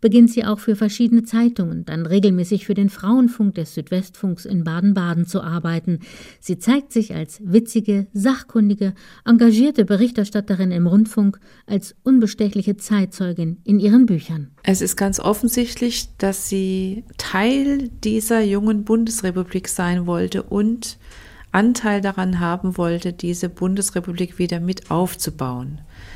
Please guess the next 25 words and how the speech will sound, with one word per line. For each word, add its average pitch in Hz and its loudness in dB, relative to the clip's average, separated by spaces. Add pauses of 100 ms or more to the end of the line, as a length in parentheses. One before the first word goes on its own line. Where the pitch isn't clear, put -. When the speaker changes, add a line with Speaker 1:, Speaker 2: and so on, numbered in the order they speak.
(640)
Speaker 2:
Andererseits 180 0
war 156 -2
sie 165 -4
gezeichnet. 196 0
Sie - -6
war 165 -6
sehr 196 -4
zurückgezogen 185 -4
und 170 -6
das 196 -2
kann 190 -2
mit 208 -4
ein 185 -2
Grund 196 -4
sein, 175 -4
weshalb 170 -6
ihre 180 -4
Stimme 196 -4 (800)
oft - -4
nicht 214 0
gehört 202 0
wurde 185 0
oder 185 0
schon 185 -2
früh 190 -4